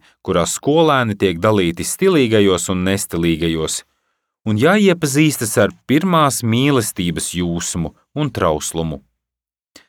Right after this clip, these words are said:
Risinot šos uzdevumus, meitene saskaras ar mulsinošu nepieciešamību meklēt savu identitāti. Dace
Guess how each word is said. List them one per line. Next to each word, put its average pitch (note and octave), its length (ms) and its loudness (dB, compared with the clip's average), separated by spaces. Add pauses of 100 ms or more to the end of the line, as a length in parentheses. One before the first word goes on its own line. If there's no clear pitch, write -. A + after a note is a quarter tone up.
(260)
Risinot G3 420 4
šos D3+ 400 2
uzdevumus, C3+ 800 2
meitene D3+ 420 0
saskaras D3+ 640 -2
ar G2 140 0
mulsinošu C#3 720 0
nepieciešamību A2+ 920 0 (280)
meklēt E3+ 560 0
savu E2+ 400 0
identitāti. D#2 840 -4 (1700)
Dace A2+ 600 -2